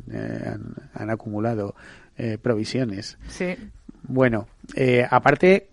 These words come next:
Speaker 1: como tiene mucha movida, debe ser un ramo muy apasionante. Os tiene que llegar cada caso que para qué,
Speaker 2: Uf,
Speaker 1: ¿no?
Speaker 2: si te contara todo lo que he visto, que yo ya muchos años dedicándome a esto.
Speaker 1: Y, eh, ¿por experiencia de compañía o por experiencia de Aon?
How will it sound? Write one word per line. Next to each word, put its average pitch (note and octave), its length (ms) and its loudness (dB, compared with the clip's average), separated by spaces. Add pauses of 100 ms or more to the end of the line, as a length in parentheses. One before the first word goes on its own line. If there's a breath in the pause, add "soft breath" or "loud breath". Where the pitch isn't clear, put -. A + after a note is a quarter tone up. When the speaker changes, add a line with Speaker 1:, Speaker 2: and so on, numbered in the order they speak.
Speaker 1:
como A#2 360 -2
tiene C3+ 280 4
mucha B2 500 4
movida, B2+ 380 8
debe B2+ 120 8
ser A2+ 140 -2
un A2+ 120 0
ramo A#2+ 200 4
muy C3+ 160 4
apasionante. G#2+ 580 -2
Os - 120 -12
tiene A2 160 -2
que A2+ 100 2
llegar A2+ 220 2
cada A#2 180 0
caso A#2+ 240 -6
que B2+ 120 -2
para G2 240 -10
qué, - 120 0
Speaker 2:
Uf, - 120 -4
Speaker 1:
¿no? C#3 160 -4 (420 soft breath)
Speaker 2:
si F3 160 -10
te E3+ 120 -4
contara F3+ 440 -2
todo F#3 160 -2
lo F3 100 -2
que E3+ 60 0
he E3+ 40 2
visto, F3+ 380 -6 (180)
que E3+ 160 -2
yo F3+ 80 2
ya F#3 120 2
muchos F3+ 320 -4
años F3+ 200 0
dedicándome E3+ 500 0
a E3+ 80 0
esto. G3 340 -6 (100)
Speaker 1:
Y, A#2 960 2 (560)
eh, A2+ 160 -10 (140)
¿por B2 140 4
experiencia C3 400 4
de C#3+ 60 6
compañía C#3+ 440 6
o D#3 40 2
por C3 120 6
experiencia A#2+ 560 2
de A2+ 100 6
Aon? F#2 280 -2